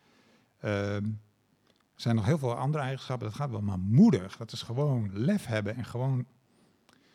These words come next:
gewoon dingen doen die je echt niet graag doet. En toch doe je ze. Ook daarin heb ik ervaring. Ehm,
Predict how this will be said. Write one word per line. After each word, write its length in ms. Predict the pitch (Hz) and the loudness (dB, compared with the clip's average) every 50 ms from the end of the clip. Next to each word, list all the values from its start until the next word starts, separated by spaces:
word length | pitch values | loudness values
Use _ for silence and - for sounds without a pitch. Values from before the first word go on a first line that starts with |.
| _ _ _ _ _ _ _ _ _ | _ _ _ _ _ _ _ _ _
gewoon 420 | - - 117 127 131 120 107 98 98 | -8 -4 0 0 2 2 0 -2 0
dingen 340 | 104 135 170 190 160 131 113 | 4 6 8 8 8 6 6
doen 260 | 131 156 151 123 110 | 6 6 6 6 4
die 160 | 101 113 107 | 2 0 -4
je 120 | 107 - - _ _ - | -4 -6 -10 _ _ -2
echt 340 | - 190 190 160 - - - | 0 2 2 2 0 -6 -6
niet 580 | - 123 117 139 170 175 131 - - - - - - _ _ _ _ _ _ _ | 0 4 6 8 8 8 6 2 -6 -20 -20 -20 -20 _ _ _ _ _ _ _
graag 520 | - - - 120 131 120 95 - - - - | -12 -8 -6 -4 -4 -4 -6 -8 -12 -18 -8
doet. 440 | 113 117 117 87 - - - - _ _ _ _ _ _ _ _ _ _ _ _ _ _ _ | -2 -2 -2 -2 -4 -12 -20 -20 _ _ _ _ _ _ _ _ _ _ _ _ _ _ _
En 120 | - - 117 | -10 -8 -4
toch 200 | - 147 - - | -4 -6 -6 -6
doe 120 | 117 101 | -10 -10
je 80 | 92 90 | -10 -12
ze. 140 | - - - _ _ _ _ _ _ _ _ _ _ _ - | -16 -20 -20 _ _ _ _ _ _ _ _ _ _ _ -8
Ook 200 | - 123 113 107 | -6 -6 -4 -2
daarin 360 | 123 123 147 139 131 123 113 | 0 0 0 2 0 0 0
heb 180 | 92 170 180 - | 0 -2 -4 -4
ik 80 | 107 | -6
ervaring. 480 | 104 101 - - 95 95 95 98 98 104 - _ _ _ _ _ _ _ _ - - _ _ _ _ _ _ _ - - - - - _ | -6 -6 -8 -8 -10 -8 -8 -10 -10 -12 -14 _ _ _ _ _ _ _ _ -20 -20 _ _ _ _ _ _ _ -20 -20 -20 -20 -20 _
Ehm, 500 | - 139 123 120 120 117 117 117 117 113 | -6 -2 -2 0 0 0 0 0 0 -2